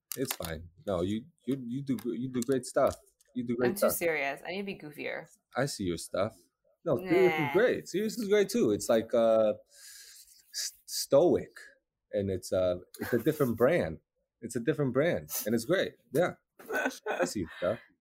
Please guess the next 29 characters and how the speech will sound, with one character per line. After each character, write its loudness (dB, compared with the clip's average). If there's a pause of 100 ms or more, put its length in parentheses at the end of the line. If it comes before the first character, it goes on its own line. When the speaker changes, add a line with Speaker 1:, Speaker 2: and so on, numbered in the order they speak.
Speaker 2:
<laughs> -20
所 0
以 6
Eliza 6
看 0
到 0
你 -12 (120)
bomb， 0 (160)
她 -6
就 -2
看 -2
到 -2
你 -6
完 -6
全 -10
在 -4
观 -4
众 -8
面 -10
前 -14
吃 -2
屎。 -2
Speaker 1:
Yeah, 6
吃 -4
屎。 -10
Speaker 2:
然 0
后， 2
可 0
是 -2